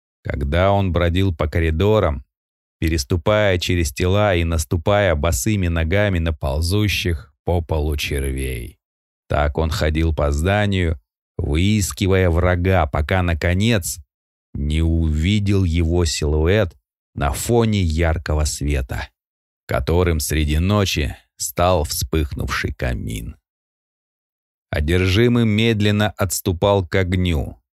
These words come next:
словно заманивая Стэна. При этом ему интуитивно казалось, что тьма улыбается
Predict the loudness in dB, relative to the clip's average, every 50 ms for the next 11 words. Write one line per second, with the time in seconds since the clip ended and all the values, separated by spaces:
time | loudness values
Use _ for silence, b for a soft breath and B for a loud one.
0 | _ _ -10 -10 -6 -2 0 2 2 2 2 2 2 2 2 2 2 2 2 2
1 | 2 2 2 2 2 2 2 2 2 0 0 0 0 -2 -2 -2 -4 -6 -4 -2
2 | 0 0 0 0 -2 -4 -6 -8 -12 _ _ _ _ _ _ _ _ _ _ _
3 | _ _ _ _ -4 -2 0 2 2 2 2 0 0 0 0 0 0 2 2 0
4 | 0 -2 -4 -2 -2 -2 -2 -2 0 0 0 0 0 -2 -2 -2 -2 0 0 0
5 | -2 -2 -2 0 0 0 2 2 4 4 4 4 2 0 -2 -6 -12 _ B B
6 | B B B B -8 -8 -4 0 0 0 0 0 0 0 2 4 4 4 2 2
7 | 0 0 0 2 2 2 2 2 2 2 4 4 4 2 2 0 0 -2 -2